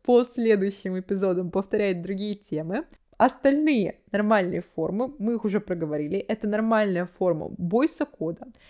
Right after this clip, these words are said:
это четвертая, пятая, шестая нормальная форма. Между ними еще вот после пятой есть доменно-ключевая нормальная форма.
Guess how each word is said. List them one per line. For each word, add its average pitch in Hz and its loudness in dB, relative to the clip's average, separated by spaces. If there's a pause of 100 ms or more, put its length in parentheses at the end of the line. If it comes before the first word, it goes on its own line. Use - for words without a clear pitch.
(160)
это 190 2
четвертая, 254 2
пятая, 226 0
шестая 196 -2
нормальная 180 -2 (140)
форма. 160 -2 (360)
Между 208 4
ними 262 2
еще 262 0
вот 220 2
после 214 -2
пятой 208 0
есть 196 0
доменно-ключевая 220 4
нормальная 160 -4 (120)
форма. - -8